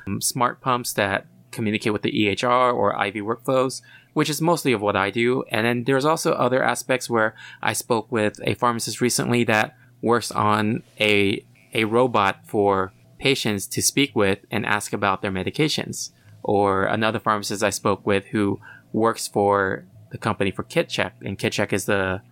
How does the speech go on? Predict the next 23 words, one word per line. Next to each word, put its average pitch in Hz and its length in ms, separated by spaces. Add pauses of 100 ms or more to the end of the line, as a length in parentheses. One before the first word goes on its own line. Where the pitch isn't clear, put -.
(200)
the 127 80
company 101 340
that 98 180
does, 95 300
uh, 98 80
crash 107 320
cart, 98 380
um, 98 180
R 110 180
F 98 100
I 95 120
D 110 420
scanning. - 520
So - 280 (240)
there's 139 360
a 123 40
lot 110 320
of 117 120
different 117 280
avenues 104 500
in 107 260
pharmacy 101 420
informatics. - 540